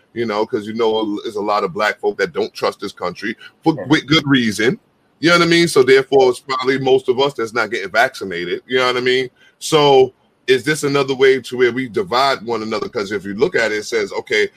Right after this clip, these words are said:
Speaker 1: well, you can't do this unless you get, unless you get, um, um, the vaccine, you know, the vaccine." You know what I mean? And then there's those that's for and those that's against. So now you got your divide again, no?
Speaker 2: Well, look at it this way.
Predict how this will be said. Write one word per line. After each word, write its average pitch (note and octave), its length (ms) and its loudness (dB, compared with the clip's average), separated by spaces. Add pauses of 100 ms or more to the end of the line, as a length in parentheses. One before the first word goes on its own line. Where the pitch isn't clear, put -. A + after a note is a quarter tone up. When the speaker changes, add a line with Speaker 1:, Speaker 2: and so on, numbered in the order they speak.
(160)
Speaker 1:
well, G2+ 120 0
you A#2+ 140 -4
can't C#3 300 -2
do C3 100 -2
this B2+ 220 2
unless A2 420 -2
you A#2 120 -4
get, A2 380 -2 (580)
unless A2+ 400 -2
you B2+ 120 -2
get, A2+ 280 -2 (120)
um, G2 480 -4
um, G2 260 -6
the F#2 80 -2
vaccine, G2 600 -4
you A#2 260 -4
know, F#2 140 -2
the F#2+ 80 -2
vaccine." G#2 580 -2 (160)
You A2+ 100 -2
know G#2 100 0
what G#2 100 -2
I - 20 0
mean? G#2 340 -4 (320)
And F#2+ 120 -4
then A2 140 2
there's G2+ 200 2
those A2+ 280 4
that's G#2 160 0
for C3 240 4
and G#2 80 -2
those G2 160 2
that's F#2 160 -4
against. A2+ 360 -2
So G#2 60 -6
now G2+ 120 -2
you F#2+ 140 -4
got F2+ 180 -6
your F#3 80 -6
divide A2+ 360 -2
again, D#2+ 240 -14
no? F2+ 180 -8 (720)
Speaker 2:
Well, F3 400 0
look G#3+ 240 -2
at C4+ 80 2
it B3+ 160 -2
this C#4+ 260 -6
way. F2 280 -6